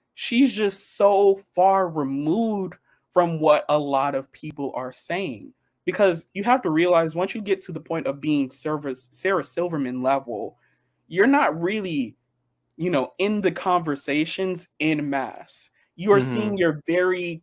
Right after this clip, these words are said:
Speaker 1: curated social media
Speaker 2: Yes.
Speaker 1: platform
Speaker 2: Yeah.
Speaker 1: versus what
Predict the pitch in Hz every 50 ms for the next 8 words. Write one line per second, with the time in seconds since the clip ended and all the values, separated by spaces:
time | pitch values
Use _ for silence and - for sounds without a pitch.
0 | _ - - - - - - 220 220 208 202 190 170 151 139 127 123 113 110 101
1 | - _ - - - 170 160 143 117 120 135 139 143 139 131 123 127 123 - -
2 | - - 135 - - - _ - 165 160 160 160 165 165 170 170 _ _ _ _
3 | _ - 117 117 - 165 165 165 - - 160 156 151 151 165 160 139 - -